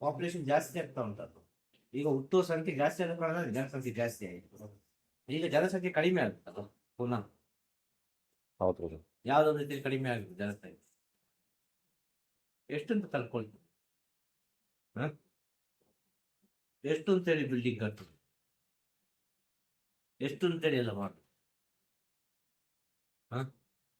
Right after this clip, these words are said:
Speaker 1: ಎಷ್ಟು ಕೋಟಿ ಕೂಡ ಬ್ಯಾಂಕಿನಲ್ಲಿ ಇರ್ತದೆ,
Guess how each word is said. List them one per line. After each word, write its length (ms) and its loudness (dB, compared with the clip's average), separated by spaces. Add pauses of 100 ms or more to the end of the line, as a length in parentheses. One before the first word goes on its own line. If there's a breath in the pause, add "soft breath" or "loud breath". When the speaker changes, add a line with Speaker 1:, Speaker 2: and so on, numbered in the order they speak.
(640)
Speaker 1:
ಎಷ್ಟು 260 0
ಕೋಟಿ 360 4
ಕೂಡ 200 2
ಬ್ಯಾಂಕಿನಲ್ಲಿ 580 6
ಇರ್ತದೆ, 360 -4